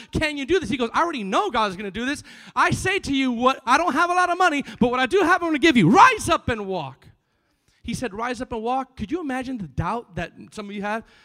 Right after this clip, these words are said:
I've, I've been there. Look, what, what, what happens if he doesn't walk? See, some of you are like this. I've been there. I remember years ago, uh, nineteen ninety-four, something like that, there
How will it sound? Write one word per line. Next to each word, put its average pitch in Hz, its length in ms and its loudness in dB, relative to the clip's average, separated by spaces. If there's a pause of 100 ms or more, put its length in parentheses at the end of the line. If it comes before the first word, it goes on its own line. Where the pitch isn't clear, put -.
(120)
I've, 233 280 -2
I've 220 120 -4
been 254 160 -6
there. 151 260 -6
Look, 147 160 -18
what, 196 160 -18
what, 147 160 -18
what 151 140 -14
happens 170 320 -16
if 151 80 -18
he 156 80 -18
doesn't 156 220 -14
walk? 202 340 -16 (1900)
See, 151 220 -16
some 160 140 -14
of 151 60 -10
you 135 60 -12
are 139 60 -10
like 139 120 -12
this. 156 140 -16
I've 156 100 -12
been 214 140 -14
there. 127 220 -16 (1000)
I 180 100 -8
remember 214 340 -6
years 202 280 -8
ago, 208 380 -6 (420)
uh, 156 220 -12
nineteen 202 420 -10
ninety-four, 196 540 -10
something 208 140 -14
like 196 100 -18
that, 208 200 -10
there - 60 -20